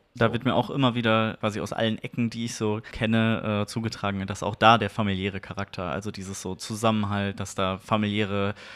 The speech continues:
Speaker 1: Stimmung herrscht und auch, da haben die Ge-, Leute, sag ich mal, ganz, ganz andere Gefühle als, "Ah, ich baue jetzt mal eben ein Festival auf", sondern das ist richtig, da kommt wieder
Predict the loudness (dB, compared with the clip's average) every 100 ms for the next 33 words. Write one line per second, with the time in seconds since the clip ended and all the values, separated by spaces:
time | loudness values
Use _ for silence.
0 | -14 -10 0 2 4 2 2 2 2 -2
1 | -4 -4 -6 -6 -6 -6 -6 0 2 4
2 | 2 -2 -4 2 2 4 0 -2 -4 -10
3 | -2 0 0 0 2 2 0 -2 4 4
4 | 4 0 0 0 0 -2 -2 0 0 0
5 | -4 -6 -6 -2 6 8 8 4 0 -2
6 | -2 -2 -4 -4 -6 -8 -8 -8 -4 -4
7 | -4 -8 -8 -8 -10 -12 -12 -12 -16 -16
8 | -16 -16 -16 -14 -6 -6 -4 -4